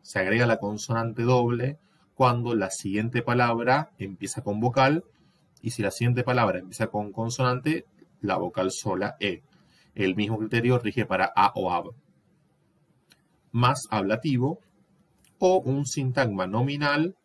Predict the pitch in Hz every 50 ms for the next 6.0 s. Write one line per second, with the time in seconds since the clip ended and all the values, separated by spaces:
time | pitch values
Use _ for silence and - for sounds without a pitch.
0 | _ _ _ _ _ - 123 120 131 - - 104 104 104 104 - - 110 101 95
1 | 98 110 135 147 - _ _ _ _ _ _ - 98 95 92 92 92 95 95 127
2 | 123 120 - - 104 101 90 - 92 - - - - - - - - - - _
3 | _ _ _ _ _ _ _ _ _ _ _ _ _ _ _ _ _ _ _ _
4 | _ _ _ _ _ _ _ _ _ _ _ _ _ _ _ _ _ _ _ _
5 | _ _ _ _ _ - 123 113 113 110 101 107 107 104 113 117 117 - - -